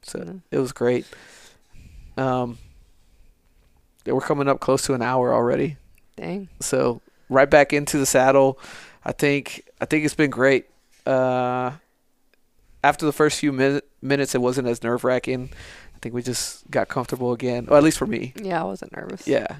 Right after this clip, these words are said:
Speaker 1: uh, I was a little
Speaker 2: <laughs>
Speaker 1: like, uh, "How's this gonna go?" But it, it's been good. Um, on top of all that, so we're back with the podcast. Uh, my social media is back up, so I'll be posting stuff on there for the podcast.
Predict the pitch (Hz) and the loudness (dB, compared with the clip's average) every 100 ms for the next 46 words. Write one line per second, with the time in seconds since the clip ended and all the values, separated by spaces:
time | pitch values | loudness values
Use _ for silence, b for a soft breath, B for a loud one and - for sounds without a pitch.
0 | - - 85 - 127 127 135 123 123 123 | -12 -6 -2 0 0 0 2 4 4 6
1 | 123 117 113 120 120 123 123 117 - 117 | 4 2 2 2 4 2 2 -2 -2 -4
2 | 110 117 113 143 B B B - 160 123 | 0 0 2 -2 B B B 6 6 4
3 | - 196 - 220 143 139 135 B B B | 4 2 4 2 6 6 4 B B B
4 | B 135 135 135 120 _ _ - 156 185 | B 4 6 6 2 _ _ 2 6 8
5 | 180 170 170 160 143 143 147 143 139 - | 8 8 6 6 2 6 6 6 0 4
6 | 131 131 135 131 131 - - _ 127 123 | 4 4 2 4 2 0 -8 _ -2 0
7 | 120 120 120 117 - _ - 135 160 175 | 2 2 0 -2 -8 _ 0 4 6 4
8 | 151 151 147 147 139 131 147 135 - 120 | 2 0 2 4 4 4 4 2 4 2
9 | 135 127 123 - - 127 120 123 123 127 | 2 0 -2 -2 -4 0 0 0 -2 -2
10 | - 147 135 139 127 127 131 127 - | 4 4 6 4 4 4 2 2 -2